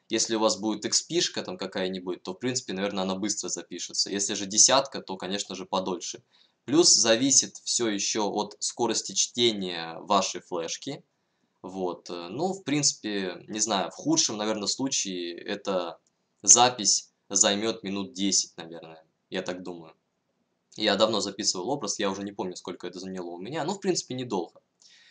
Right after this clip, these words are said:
Вот. Я сейчас завершу запись и уже продолжу непосредственно, когда, э, образ Windows запишется. Итак, как мы видим, осталось семь секунд до конца и прошло семнадцать минут.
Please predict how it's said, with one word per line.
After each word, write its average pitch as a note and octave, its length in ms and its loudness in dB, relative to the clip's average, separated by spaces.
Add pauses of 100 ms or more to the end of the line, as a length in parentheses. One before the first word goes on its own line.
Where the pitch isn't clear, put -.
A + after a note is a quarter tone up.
(540)
Вот. F2 420 -8 (360)
Я C3+ 120 4
сейчас - 320 4
завершу B2 360 -2
запись D#3+ 480 4
и D3+ 160 -2
уже C3 220 0
продолжу G#2+ 920 2
непосредственно, F#2 1080 -2
когда, F#2 580 2 (640)
э, A2+ 40 -18 (200)
образ F2+ 480 2
Windows G#2+ 720 0
запишется. - 680 -6 (1400)
Итак, C#3+ 440 6 (380)
как D3 220 4
мы C3+ 120 0
видим, D#3 480 0
осталось A#2 540 6
семь A#2+ 180 6
секунд G#2+ 520 -2
до F#2 120 -4
конца D3 480 6
и B2+ 100 2
прошло B2+ 600 4
семнадцать G#2+ 640 2
минут. G2+ 400 -8